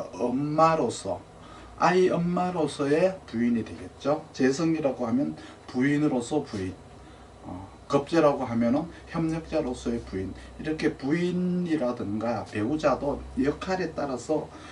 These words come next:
육신으로 가면은, 어, 재성이었다가 인성이었다가 뭐 식상이었다가, 어, 여러 가지 어떤 역할을 주느냐에 따라서 육신의 배속이 달라지는 거예요. 그런데 이제 오행에서도 이렇게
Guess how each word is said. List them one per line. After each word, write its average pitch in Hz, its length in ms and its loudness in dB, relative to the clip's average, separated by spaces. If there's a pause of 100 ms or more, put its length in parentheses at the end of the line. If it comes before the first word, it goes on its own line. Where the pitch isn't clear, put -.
(220)
육신으로 127 540 0
가면은, 110 520 0 (480)
어, 90 320 -10
재성이었다가 117 1080 0
인성이었다가 107 1080 -4
뭐 104 100 -8
식상이었다가, 123 920 -4 (400)
어, - 140 -12 (200)
여러 147 1200 -2
가지 113 380 -6
어떤 185 420 4
역할을 170 480 4
주느냐에 151 460 2
따라서 120 400 -2
육신의 123 640 0 (320)
배속이 117 480 -2
달라지는 113 580 -6
거예요. - 580 -12 (320)
그런데 151 440 6
이제 123 160 0
오행에서도 143 1040 2
이렇게 - 360 -10